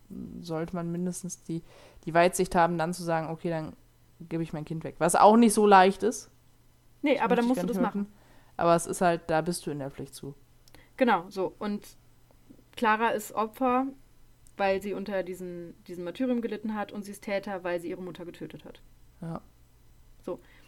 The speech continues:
Speaker 2: Deswegen drei Opfer, drei Täter. Und gerade das finde ich halt an dem Fall so spannend.
Speaker 1: Ja.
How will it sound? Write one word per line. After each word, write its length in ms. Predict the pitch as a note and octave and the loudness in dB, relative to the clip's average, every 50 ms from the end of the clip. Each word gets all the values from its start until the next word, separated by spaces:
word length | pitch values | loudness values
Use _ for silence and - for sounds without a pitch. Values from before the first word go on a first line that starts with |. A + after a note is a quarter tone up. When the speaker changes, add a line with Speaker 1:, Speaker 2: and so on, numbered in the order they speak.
| - - - _ _ - - _ - - _ - | -20 -20 -20 _ _ -20 -20 _ -20 -20 _ -8
Speaker 2:
Deswegen 280 | G#3+ A3 A3 C4 A#3+ A#3+ | -8 2 2 2 2 4
drei 220 | G3 G3+ G3 F#3+ | 2 2 2 2
Opfer, 200 | G3 - - G3+ | 0 -2 -6 -8
drei 160 | - G3+ F#3 | -6 -8 -8
Täter. 360 | - - F#3 F3 F3+ F3 E3 | -8 -10 -12 -12 -12 -16 -14
Und 320 | - E3+ F3 - - - - - - G3 | -14 -14 -16 -16 -20 -20 -20 -20 -20 -14
gerade 260 | F#3+ G3 G3 G#3 A3 G#3+ | -6 0 0 0 0 0
das 160 | G#3+ G#3+ - | -6 -6 -6
finde 120 | - G#3 G3+ | -6 -6 -4
ich 60 | G#3 | -4
halt 100 | F#3 - | -4 -4
an 80 | F3 | -4
dem 140 | F#3 F3+ F3+ | -6 -8 -8
Fall 220 | - G#3 F#3 F#3 E3+ | -6 -4 -4 -4 -4
so 80 | F3+ | -6
spannend. 420 | - - D#3+ D#3 D#3 - - - - - - - - - - - - - - - - - - - - | -12 -8 -6 -6 -6 -6 -12 -18 -20 -20 -20 -20 -20 -20 -20 -20 -20 -20 -20 -20 -20 -20 -20 -12 -6
Speaker 1:
Ja. 260 | G3+ G3 - - | -2 -2 -2 -2